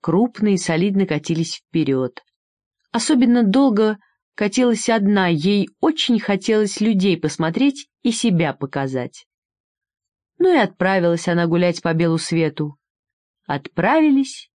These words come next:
и все остальные. А черепки от свиньи бросили в помойное ведро. Но на шкафу на другой же день красовалась новая свинья-копилка.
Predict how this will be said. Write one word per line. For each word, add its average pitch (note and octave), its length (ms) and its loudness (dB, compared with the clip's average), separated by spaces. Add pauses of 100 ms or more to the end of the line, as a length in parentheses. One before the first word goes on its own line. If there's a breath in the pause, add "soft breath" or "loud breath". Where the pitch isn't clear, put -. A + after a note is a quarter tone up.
(160)
и A#3 120 2
все C4 320 0
остальные. D3 1040 0 (840)
А F#3 140 -2
черепки G#3 640 -2
от F3+ 260 -4
свиньи G3 580 0
бросили G3+ 500 0
в - 160 -8
помойное E3 600 0
ведро. C3+ 500 -2 (1000)
Но E3 260 2
на E3+ 140 2
шкафу C4 760 0 (760)
на D4 240 4
другой A#3+ 520 4
же D#3 200 0
день D4 480 2 (320)
красовалась F#3+ 920 0
новая A#3 560 2
свинья-копилка. D3 1400 -4